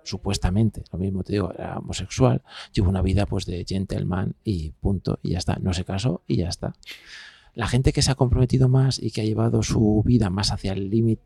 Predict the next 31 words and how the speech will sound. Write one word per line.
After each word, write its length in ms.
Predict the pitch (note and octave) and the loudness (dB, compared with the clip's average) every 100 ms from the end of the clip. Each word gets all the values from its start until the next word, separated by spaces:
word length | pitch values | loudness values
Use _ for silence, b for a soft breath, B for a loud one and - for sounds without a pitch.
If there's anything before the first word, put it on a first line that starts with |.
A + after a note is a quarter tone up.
| - | -8
más 200 | A#2+ G#2+ | -4 -2
hacia 200 | G#2 G#2+ | 0 -2
el 120 | G#2 | 0
límite, 360 | G#2+ A#2+ A#2 A#2+ | 2 4 4 2
pues, 220 | A2 - | 2 -2
claro, 160 | G#2+ G2+ | -2 0
la 120 | G2+ | 0
que 80 | - | 2
ha 20 | |
sufrido 440 | B2 A#2+ A#2+ F#2+ | 2 2 2 2
más, 180 | G2 A2 | 2 0
eso 140 | A#2 | -2
pasa 240 | C3 A#2+ F2+ | -2 -2 0
siempre. 300 | G#2+ G2+ G2+ B B B | 0 0 -4 B B B
Si 140 | B2 | -2
te 120 | A#2+ | 0
pasas 280 | - A#2+ C3+ | 2 2 4
por 120 | C#3+ | 4
la 60 | C3 | 4
vida 180 | C#3 C3 | 2 0
un 60 | |
poco 220 | A2+ A#2 | 0 6
de 80 | B2 | 6
puntillas, 480 | A#2+ B2 - A#2+ B2 | 6 2 4 4 4
sufres 320 | A#2+ - G#2 | 0 -2 0
menos 240 | G#2+ A#2 - | 2 0 0
que 80 | |
si 100 | A2 | -2
te 80 | F#2 | 0
implicas 340 | F#2 F#2 G#2 F#2+ | -2 0 -2 -2
completamente. 720 | G2+ G2 F#2+ E2+ F#2 F2+ F#2 | -2 -2 -2 -2 -2 -4 -10